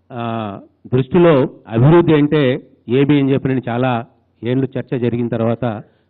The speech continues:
స్వచ్ఛంద సంస్థలు కానివ్వండి, అభివృద్ధి కార్యకర్తలు కాని-, కానీ భావించేది ఏమిరా అంటే అభివృద్ధి అంటే ప్రజల్లో చైతన్యం తీసుకురావడం అనేది ఒక నిదర్శనంగా చెప్తుంటాం అనమాట. ప్రజల్లో ఎప్పుడైతే చైతన్యం వస్తుందో అప్పుడు అభివృద్ధి అది మనం అనుకుంటున్నాం.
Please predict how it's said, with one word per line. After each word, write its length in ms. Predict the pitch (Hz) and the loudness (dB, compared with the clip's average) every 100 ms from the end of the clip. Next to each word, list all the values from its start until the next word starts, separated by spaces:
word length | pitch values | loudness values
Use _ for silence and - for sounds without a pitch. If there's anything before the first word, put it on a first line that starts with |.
| - | -10
స్వచ్ఛంద 320 | 117 151 143 | -8 -4 -2
సంస్థలు 460 | 127 131 123 131 | -2 -4 -4 -6
కానివ్వండి, 420 | 120 120 120 120 127 | -6 -6 -6 -4 -4
అభివృద్ధి 340 | 113 123 120 | -2 -4 -4
కార్యకర్తలు 540 | 117 113 120 117 120 | -6 -8 -8 -10 -10
కాని-, 460 | 113 113 117 110 127 - - | -10 -8 -8 -10 -12 -14 -10
కానీ 180 | 113 | -6
భావించేది 520 | 117 117 131 127 117 113 | -4 -2 -2 -2 -4 -4
ఏమిరా 200 | 117 113 | -4 -6
అంటే 400 | 107 123 104 - _ _ _ _ - | -8 -8 -8 -10 _ _ _ _ -2
అభివృద్ధి 420 | 113 151 170 143 | 2 4 4 2
అంటే 240 | 139 135 | 2 2
ప్రజల్లో 360 | 120 127 135 143 127 | 0 2 2 0 0
చైతన్యం 400 | 127 139 139 123 | -2 -2 -2 -2
తీసుకురావడం 680 | 127 117 127 117 117 113 | -4 -4 -4 -2 -2 -2
అనేది 460 | 110 107 107 131 104 - | -6 -6 -6 -6 -6 -10
ఒక 80 | 113 | -16
నిదర్శనంగా 500 | 110 113 - 113 117 | -16 -16 -16 -14 -14
చెప్తుంటాం 500 | - 104 107 104 95 | -14 -18 -16 -16 -16
అనమాట. 400 | 92 85 _ 117 _ _ _ _ - | -20 -20 _ _ _ _ _ _ -18
ప్రజల్లో 340 | 117 151 170 | -6 0 2
ఎప్పుడైతే 360 | 160 147 151 165 | 2 2 2 2
చైతన్యం 480 | 143 139 147 143 139 | 0 0 0 2 2
వస్తుందో 340 | 127 123 160 | 0 0 2
అప్పుడు 240 | 143 123 | 0 0
అభివృద్ధి 540 | 117 117 127 - 123 120 _ 120 | -2 0 0 -2 -4 -6 _ -12
అది 300 | 120 123 165 | -6 -6 -8
మనం 160 | 117 107 | -12 -12
అనుకుంటున్నాం. 520 | 117 127 110 95 | -12 -12 -12 -14